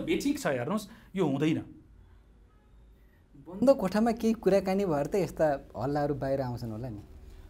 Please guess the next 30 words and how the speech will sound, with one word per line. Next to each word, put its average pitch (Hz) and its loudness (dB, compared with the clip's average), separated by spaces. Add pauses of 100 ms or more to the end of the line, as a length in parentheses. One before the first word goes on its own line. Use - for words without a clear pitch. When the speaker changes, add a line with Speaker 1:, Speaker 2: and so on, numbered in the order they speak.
Speaker 1:
होइन, 220 -2
हेर्नुहोस्, 262 -2
बन्द 214 2
कोठामा 262 0
कहाँ 240 -2
कहाँ 262 2
के 247 -4
कुरा 233 6
हुन्छ, 196 4
अब 220 6
त्यो 220 -4
सबै 208 0
रेकर्ड 190 0
गरेर 190 2
साध्य 156 -6
हुने 135 0
कुरा 135 -2
होइन, 123 0 (560)
होइन? 117 -8 (800)
मैले 196 6
भने 175 2 (560)
देवेन्द्रजीले 247 4 (280)
अघि 190 2
जो 196 2 (120)
इन्टरभ्यूमा 175 0
चाहिँ 190 -2
अब 180 -2 (340)
भन्नुभएको 160 2
कुरा 131 -2
चाहिँ 156 -2